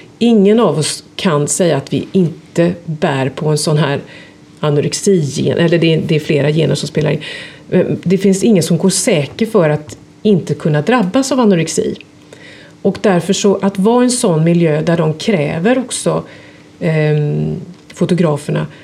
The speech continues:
att man ska vara så extremt smal. Det gör att det är många, många fler som bantar i den miljön.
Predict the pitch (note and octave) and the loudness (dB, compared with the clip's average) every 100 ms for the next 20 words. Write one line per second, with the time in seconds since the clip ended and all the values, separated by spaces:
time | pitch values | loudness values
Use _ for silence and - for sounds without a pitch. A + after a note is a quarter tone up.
0 | - - F3 G3 E3+ - F#3 E3+ D#3+ - | -10 -4 -2 0 -2 0 0 0 0 -2
1 | - - D#3 - - - F3+ D#3 C#3+ D3+ | -2 -2 -4 -4 -6 -2 -2 0 -2 -4
2 | - G#3+ B3 - - - - - - G3 | -2 0 2 0 -4 -8 -18 -20 -6 0
3 | G3+ E3+ D#3 F3 D#3 D#3+ G3 C4 A#3+ G#3+ | 2 2 0 0 2 4 4 4 4 4
4 | F#3 - E3 C3+ D3 C#3 G#3 F#3 C#3+ - | 2 2 0 0 -2 -2 0 0 -2 0
5 | G3 G3+ F#3 F#3 F3+ F3+ F#3 | 2 2 4 4 4 2 2